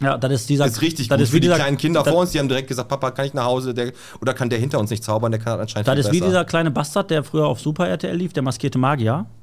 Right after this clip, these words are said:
Speaker 1: der die alle hops genommen hat.
Speaker 2: Stimmt,
Speaker 1: Kennst du
Speaker 2: der,
Speaker 1: den
Speaker 2: der
Speaker 1: noch?
Speaker 2: war aber klein, ne?
Speaker 1: Der maskierte Magier, kennst du den
Speaker 2: Ja,
Speaker 1: noch?
Speaker 2: ich kenn den. Der hatte eine Maske auf, so ein Zipperface, ne? Zum Reißverschluss und dann konnte der da, hat er gesprochen.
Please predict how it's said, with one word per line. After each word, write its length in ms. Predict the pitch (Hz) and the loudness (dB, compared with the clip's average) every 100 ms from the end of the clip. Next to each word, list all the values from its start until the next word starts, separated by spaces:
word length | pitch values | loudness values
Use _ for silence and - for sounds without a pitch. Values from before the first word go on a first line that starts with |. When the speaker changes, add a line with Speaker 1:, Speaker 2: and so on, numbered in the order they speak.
| - - - - - - | -20 -20 -20 -20 -14 -4
Speaker 1:
der 80 | |
die 100 | 117 139 | 0 2
alle 120 | 131 | 2
hops 200 | 151 - | 0 0
genommen 220 | 117 107 | 2 2
hat. 60 | 104 | 2
Speaker 2:
Stimmt, 140 | 107 | 2
Speaker 1:
Kennst 60 | 113 | 2
du 40 | |
Speaker 2:
der, 80 | 127 | 2
Speaker 1:
den 20 | |
Speaker 2:
der 80 | 151 | 2
Speaker 1:
noch? 60 | 226 | 2
Speaker 2:
war 80 | 139 | 0
aber 140 | 117 | -2
klein, 360 | - 80 69 71 | -6 -8 -6 -6
ne? 160 | 101 - - - - - - | -8 -10 -18 -20 -20 -12 -2
Speaker 1:
Der 60 | 117 | 0
maskierte 320 | 127 180 185 | 0 0 0
Magier, 240 | 202 131 | 0 0
kennst 220 | 110 147 | 0 -2
du 40 | 226 | 0
den 80 | 95 | -2
Speaker 2:
Ja, 60 | 135 | -2
Speaker 1:
noch? 40 | |
Speaker 2:
ich 100 | 113 | -4
kenn 140 | 95 | -6
den. 260 | 90 67 71 - - - - - - - - | -8 -10 -16 -20 -20 -20 -20 -20 -20 -18 -6
Der 60 | 110 | 0
hatte 80 | 151 | 0
eine 80 | |
Maske 280 | - 180 - | 0 -2 -2
auf, 280 | 90 98 98 | 0 0 -2
so 60 | 123 | -2
ein 100 | 120 | 0
Zipperface, 500 | 180 120 110 92 - | 0 -2 0 -4 -2
ne? 280 | 127 139 107 | -4 -4 -6
Zum 140 | 113 | -4
Reißverschluss 540 | 120 113 170 156 156 139 | -4 -2 -4 -2 -6 -4
und 40 | |
dann 120 | 127 | -6
konnte 200 | 120 131 | -4 -4
der 80 | 123 | -2
da, 220 | 120 87 | -2 -2
hat 140 | 87 107 | -6 -8
er 80 | 101 | -8
gesprochen. 420 | 107 - 98 | -8 -12 -12